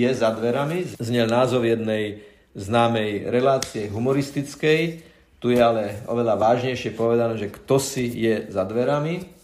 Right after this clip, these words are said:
a to kto si je s veľkým K, lebo je to Ježiš Kristus. A celé to veľkopostné obdobie klope aj cez toto evanjelium na dvere nášho srdca, aby sme mu otvorili a aby on otvoril nám.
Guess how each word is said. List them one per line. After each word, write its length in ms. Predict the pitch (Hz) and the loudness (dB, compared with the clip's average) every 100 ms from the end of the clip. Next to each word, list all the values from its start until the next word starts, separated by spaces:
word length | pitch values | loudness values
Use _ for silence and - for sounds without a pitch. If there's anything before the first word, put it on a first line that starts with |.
| - | -14
a 80 | 113 | -12
to 320 | - - - | -10 -10 -12
kto 240 | - 120 120 | -6 -2 -2
si 160 | - | -2
je 80 | 104 | -4
s 80 | 98 | -2
veľkým 400 | 113 113 117 107 | -2 -2 -6 -4
K, 80 | 107 101 | -2 -2
lebo 140 | 104 104 | -2 -8
je 60 | |
to 140 | 101 101 - - - | -8 -10 -10 -20 -14
Ježiš 400 | - 101 98 - | -6 -4 -4 -6
Kristus. 540 | - 101 - 92 90 - 98 | -8 -8 -8 -12 -12 -6 -4
A 260 | 95 - - - | -4 -6 -12 -2
celé 180 | 123 | 0
to 140 | 120 110 | 0 0
veľkopostné 580 | 117 113 110 110 98 98 | -2 -4 -6 -8 -8 -8
obdobie 540 | 101 101 101 98 - | -8 -6 -6 -6 -6
klope 720 | 110 127 127 120 131 - - | 0 2 2 0 0 -4 -8
aj 300 | - 123 120 | 0 2 2
cez 80 | 101 | -4
toto 300 | - 170 170 | -2 0 0
evanjelium 760 | - 123 123 120 117 117 117 120 _ | 0 2 2 2 0 0 -2 -4 _
na 320 | 98 98 - - - | -8 -8 -8 -18 -16
dvere 320 | 90 110 110 | -6 -2 -2
nášho 260 | 101 98 95 | -2 -4 -8
srdca, 640 | - 101 - 101 95 98 - _ _ - | -8 -8 -6 -4 -4 -6 -20 _ _ -12
aby 320 | 98 101 98 - - - | -8 -6 -8 -10 -20 -20
sme 320 | - 101 101 | -10 -8 -6
mu 20 | 117 | -6
otvorili 560 | - 110 101 95 92 - - _ - | -4 -4 -2 -4 -6 -12 -20 _ -6
a 140 | 95 | -4
aby 160 | 95 - | -4 -6
on 140 | 98 | -8
otvoril 480 | 87 87 95 92 90 87 - _ _ _ - | -8 -8 -6 -6 -6 -10 -14 _ _ _ -12
nám. 420 | 98 92 87 85 | -6 -4 -4 -8